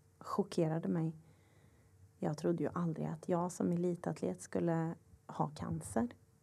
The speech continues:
eller få gå igenom det. Sen, eh, trodde jag ju också att när man får cancer blir man väldigt sjuk, vilket i mitt fall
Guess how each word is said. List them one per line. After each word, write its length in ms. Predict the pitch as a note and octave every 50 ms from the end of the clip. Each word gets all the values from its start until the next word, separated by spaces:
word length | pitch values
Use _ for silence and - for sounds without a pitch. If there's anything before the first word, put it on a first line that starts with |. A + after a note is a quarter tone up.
| _ -
eller 120 | - G3 F#3+
få 160 | - - F#3+
gå 160 | - F#3+ F3+
igenom 340 | F3 E3+ E3 D#3+ E3 E3 E3
det. 220 | D#3+ F#3 F#3+ G#3+ A3+ - - - - - - - - _ - - _ _ _ _ _ _ _ _ - _ _ -
Sen, 480 | - - - G3 F3+ F3 E3+ E3 E3 E3
eh, 580 | E3 D#3+ D#3+ D#3+ D#3+ D#3+ D#3+ D#3+ D#3+ E3 F3 D#3+ -
trodde 420 | - - G#3+ G3+ F#3 D#3+ D#3 - G#3+
jag 260 | A#3+ A3+ F#3+ - E3+
ju 80 | E3+ E3
också 260 | D#3+ - - - E3+
att 260 | D#3+ D#3 - - - -
när 140 | - F3 E3+
man 220 | E3 D#3+ D#3+ D#3+
får 180 | D#3+ F#3 F#3 F#3
cancer 380 | F#3 - F3 D#3+ D#3+ D#3+ E3+
blir 160 | E3 D#3 D#3+
man 160 | D#3+ D#3 D#3 D#3+
väldigt 280 | D#3+ D#3 D#3+ D#3+ D#3+
sjuk, 580 | - - - - C4 A3 - G3 - - - - -
vilket 280 | F3 E3+ - E3 -
i 60 | F3+
mitt 280 | F3 F3+ A3 B3 - -
fall 440 | - - - E3 D#3+ D#3+ D#3+ D#3+